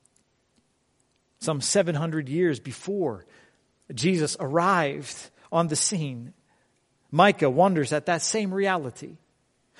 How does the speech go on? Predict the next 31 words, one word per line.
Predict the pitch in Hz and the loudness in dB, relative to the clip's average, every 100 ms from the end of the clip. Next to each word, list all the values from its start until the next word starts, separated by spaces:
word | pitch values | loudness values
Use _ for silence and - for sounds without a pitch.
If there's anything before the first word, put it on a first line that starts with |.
| - | 0
And | |
he | 175 | 2
says, | - 180 - - - | 6 6 4 -6 -20
"Who | - 208 226 240 | -2 2 2 2
is | 123 | -2
a | 123 | -4
God | 110 165 175 185 170 | -4 -2 0 -2 -4
like | 147 147 - | -6 -6 -8
you, | 120 107 120 127 _ _ _ _ _ _ _ _ - | -10 -10 -12 -18 _ _ _ _ _ _ _ _ -6
who | 143 - - | -6 -6 -14
pardons | - 185 196 185 175 151 | -4 2 4 2 0 -4
iniquity | - 151 147 135 - 123 110 - - - | -6 -6 -4 -6 -6 -8 -8 -14 -20 -12
and | 143 | -10
passes | - 196 190 - 165 | -2 0 2 2 6
over | 175 185 165 | 6 6 4
the | 147 | 0
rebellious | 139 120 160 196 185 - | -2 4 6 6 4 2
act | 170 180 - | 0 -2 -2
of | 175 127 | -6 -4
the | 127 | 0
remnant | 143 165 165 - | 2 2 -2 -6
of | 117 | -4
his | 139 | -4
possession? | - 143 120 113 - 123 117 _ _ _ _ _ _ _ - | -4 -6 -6 -6 -10 -16 -20 _ _ _ _ _ _ _ -4
He | - | 4
does | 247 190 | 6 8
not | 202 | 8
retain | 160 - 202 220 | 6 2 4 4
his | 180 | 6
anger | 190 202 190 | 6 6 2
forever | - 160 165 214 175 233 | 2 6 8 8 4 0